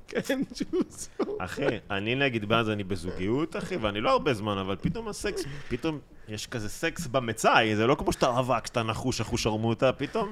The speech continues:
Speaker 2: אתה יודע, איזה, אתה יוצא לך לדחות, אה, זה, אתה פתאום אומר לה, "זוזי, אני קורא ספר", אתה יודע, כל מיני, נהיה לך פריבילגיות, כאילו, של
Speaker 1: נכון.
Speaker 2: בן אדם בזוגיות.
Speaker 1: קודם כל, לפעמים לא בא לך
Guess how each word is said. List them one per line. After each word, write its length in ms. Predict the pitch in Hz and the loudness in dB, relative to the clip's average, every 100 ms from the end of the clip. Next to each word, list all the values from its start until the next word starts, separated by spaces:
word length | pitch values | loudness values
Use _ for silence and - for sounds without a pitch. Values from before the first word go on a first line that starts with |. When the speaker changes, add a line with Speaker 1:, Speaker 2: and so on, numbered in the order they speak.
| 185 | -4
Speaker 2:
אתה 80 | |
יודע, 180 | 151 226 | -2 -2
איזה, 160 | 139 117 104 - - - - | 0 -2 -6 -14 -20 -20 -10
אתה 80 | 104 | -8
יוצא 200 | 95 135 | -2 -2
לך 160 | 127 147 | 2 2
לדחות, 480 | 139 123 156 165 - | 2 4 6 6 4
אה, 160 | 160 151 | 4 4
זה, 180 | 185 240 | 2 0
אתה 160 | - | -2
פתאום 240 | - - 127 | -2 0 2
אומר 160 | 131 | 0
לה, 120 | 139 123 | -2 6
"זוזי, 280 | 156 156 | 6 8
אני 120 | 127 110 | 6 6
קורא 240 | 107 120 | 6 4
ספר", 400 | - 147 156 90 | 4 2 2 -6
אתה 120 | 87 | -6
יודע, 140 | 101 110 | -6 -4
כל 160 | 117 | -4
מיני, 260 | 120 120 104 | -2 0 2
נהיה 140 | 110 | 2
לך 140 | 120 131 | 2 0
פריבילגיות, 580 | - 117 110 135 127 147 | 2 4 6 6 4 2
כאילו, 280 | - 135 123 | 2 2 4
של 160 | 131 127 | 4 4
Speaker 1:
נכון. 200 | 123 113 107 - - | 4 0 -4 -14 -8
Speaker 2:
בן 140 | 98 107 | 0 4
אדם 240 | 113 147 | 6 6
בזוגיות. 600 | 147 117 107 127 190 107 | 6 4 4 6 8 8
Speaker 1:
קודם 160 | 190 196 | 10 10
כל, 80 | 202 | 10
לפעמים 300 | 151 165 185 | 8 8 10
לא 100 | 160 | 10
בא 160 | 165 | 10
לך 160 | 180 | 8